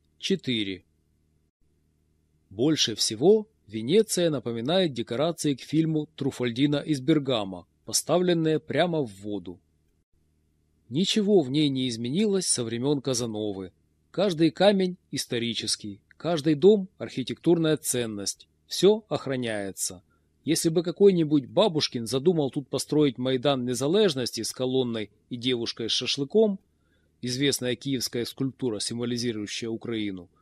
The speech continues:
его тут же утопили бы в водах Большого канала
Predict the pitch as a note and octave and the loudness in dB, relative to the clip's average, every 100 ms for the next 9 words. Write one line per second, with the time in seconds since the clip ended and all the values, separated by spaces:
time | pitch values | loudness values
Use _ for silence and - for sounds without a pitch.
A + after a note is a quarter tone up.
0 | _ _ A#2+ C#3 E3 E3 A3 G3 D#3 C#3+ | _ _ -4 0 0 0 0 2 0 -2
1 | C3+ - A3 G#3 F3+ F#3 A#2 C3+ F3 E3 | -4 -2 4 4 6 4 4 0 2 0
2 | A#2 A#2+ - D#3 D3 - B2 G#2+ G2 F#2 | -2 -4 0 0 0 -2 -4 -4 -4 -8